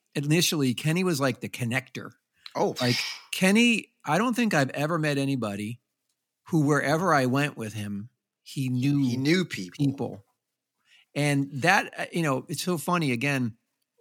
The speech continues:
Speaker 1: when I, when I look back on all the people I interviewed and the different bands that are in,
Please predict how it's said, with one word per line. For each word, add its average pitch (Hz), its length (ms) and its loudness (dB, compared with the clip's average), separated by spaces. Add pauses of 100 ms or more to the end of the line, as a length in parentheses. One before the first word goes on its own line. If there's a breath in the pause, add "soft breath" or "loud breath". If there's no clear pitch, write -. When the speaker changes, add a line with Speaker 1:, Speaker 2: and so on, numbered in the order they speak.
(100)
Speaker 1:
when 127 180 -4
I, 120 240 -4 (120)
when 127 160 -6
I 117 100 -4
look 120 200 -4
back 117 240 -4
on 123 80 -6
all 107 140 -6
the 107 100 -8
people 123 300 -6
I 104 60 -6
interviewed 110 420 -4
and 101 120 -4
the 101 60 -6
different 113 300 -8
bands 110 280 -6
that 110 100 -8
are 101 80 -6
in, 104 280 -6